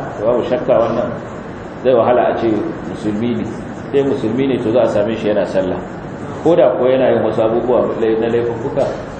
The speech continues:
ma za a same shi yana sallah. To, rashin sallarsa wannan ita ce babban magana. In har ya tabbata yadda ya faɗa, to, ya kamata a ƙaurace ma yi masa sallah wannan.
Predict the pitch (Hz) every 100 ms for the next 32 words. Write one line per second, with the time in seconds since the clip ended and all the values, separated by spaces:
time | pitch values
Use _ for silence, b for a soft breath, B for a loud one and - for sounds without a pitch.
0 | - 110 135 135 120 131 139 127 110 -
1 | 95 87 85 - - 107 135 139 117 131
2 | 147 147 120 113 131 113 - 110 - 104
3 | - - - - - - 104 104 131 131
4 | 110 107 90 - - - - - - -
5 | - - - - - - - 104 117 123
6 | 139 135 127 104 131 123 127 123 127 127
7 | 120 165 - - - - - - - -
8 | 110 120 110 117 - - 101 107 104 104
9 | 104 104 95 - - 107 113 90 92 95
10 | 87 82 82 80